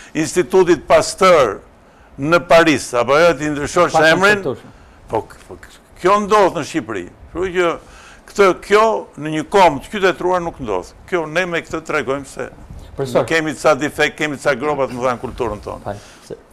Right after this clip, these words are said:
Speaker 2: kur e keni njohur për herë të parë, e, çfarë ju ka lidhur me emrin e Ganis Razimiri?
Speaker 1: Ganis Razimirin e kam njohur kur kam qenë për herë të parë në vitin një mijë nëntëqind gjashtëdhjetë e tre, unë u emërova pasi kisha bërë një vit në Vlorë, ku isha dhe antar i skuadrës voleybolit.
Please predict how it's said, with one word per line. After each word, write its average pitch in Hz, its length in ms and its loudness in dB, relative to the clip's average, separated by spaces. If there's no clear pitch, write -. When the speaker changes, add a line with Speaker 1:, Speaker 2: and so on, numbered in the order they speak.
Speaker 2:
kur 233 180 0
e - 40 2
keni 190 220 -6
njohur 190 260 -2
për 165 120 0
herë 156 120 -2
të - 80 -16
parë, 139 240 0
e, 139 280 -8
çfarë 202 260 0
ju 180 80 4
ka 165 100 -2
lidhur 160 340 -4
me 143 160 -2
emrin 151 200 -6
e 131 60 -6
Ganis 123 320 -6
Razimiri? 110 540 -10
Speaker 1:
Ganis 127 360 -4
Razimirin 170 760 -2
e 170 100 2
kam 160 220 -2
njohur 185 240 0
kur 165 160 -2
kam 160 240 -2
qenë 190 300 0
për 147 120 2
herë 180 140 2
të 165 160 -6
parë 185 420 6
në 135 140 -2
vitin 165 260 -4
një 170 80 -4
mijë 170 80 -2
nëntëqind 151 300 -2
gjashtëdhjetë 127 340 -2
e - 60 -20
tre, 170 200 2
unë 160 280 -4
u 147 80 2
emërova 147 480 0
pasi 151 240 -4
kisha 131 180 0
bërë 131 220 -4
një 123 80 -6
vit 120 180 -6
në 120 140 -4
Vlorë, 151 340 -2
ku 127 100 -8
isha 120 220 -4
dhe 123 100 -2
antar 127 320 -2
i 110 60 -10
skuadrës 110 420 -8
voleybolit. 117 580 -10